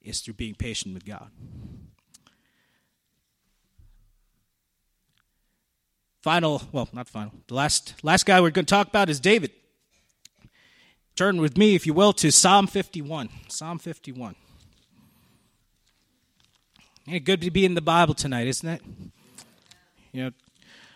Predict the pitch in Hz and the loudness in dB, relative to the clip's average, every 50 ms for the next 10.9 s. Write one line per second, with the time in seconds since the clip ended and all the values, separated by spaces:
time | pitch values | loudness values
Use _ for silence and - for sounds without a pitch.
0 | _ _ _ _ _ _ _ _ _ _ _ _ _ _ _ - 135 113 113 135 | _ _ _ _ _ _ _ _ _ _ _ _ _ _ _ -14 -10 -8 -6 -4
1 | 135 135 139 139 135 127 117 - - - - - _ _ - 139 135 127 135 - | -4 -2 -2 -4 -4 -6 -8 -12 -14 -18 -20 -20 _ _ -14 -10 -6 -4 -4 -6
2 | - 127 131 139 151 160 170 185 190 196 190 170 165 151 147 147 135 151 151 147 | -6 -4 0 2 4 8 8 10 10 8 8 6 4 2 2 0 0 0 0 2
3 | 143 139 135 123 - - - - 190 202 208 190 170 156 143 127 - - - - | 2 0 0 0 0 2 4 6 8 10 10 10 8 6 4 0 -8 -16 -20 -20
4 | - - - _ _ _ _ _ _ - - - _ _ - 139 143 143 139 131 | -20 -20 -20 _ _ _ _ _ _ -20 -20 -20 _ _ -6 -2 -2 0 0 -2
5 | - - 156 165 170 160 165 147 127 175 185 190 190 180 185 180 170 143 139 135 | -2 0 0 0 2 0 0 0 2 4 4 6 6 6 6 6 6 4 4 6
6 | 175 180 190 190 180 180 175 160 135 160 170 165 165 151 131 127 135 - - - | 8 8 8 8 6 4 2 0 0 -2 -2 -2 -2 -4 -6 -8 -14 -14 -8 -4
7 | 156 156 156 165 170 185 190 - - - 156 - - 127 117 - - - - - | -2 -2 2 6 8 8 8 8 4 0 -8 -8 -8 -10 -10 -12 -12 -14 -18 -18
8 | - - - _ _ _ _ _ _ _ _ _ - - _ _ _ _ - - | -20 -20 -20 _ _ _ _ _ _ _ _ _ -20 -20 _ _ _ _ -20 -20
9 | - - - - - - - - - - - - 175 175 170 - 180 185 - - | -20 -20 -20 -20 -20 -20 -20 -20 -10 -2 2 4 4 6 8 8 8 8 8 8
10 | 175 139 156 143 143 - 160 170 170 160 143 165 165 160 156 151 151 147 | 4 2 2 0 0 0 2 2 2 2 2 0 0 0 -2 -4 -8 -12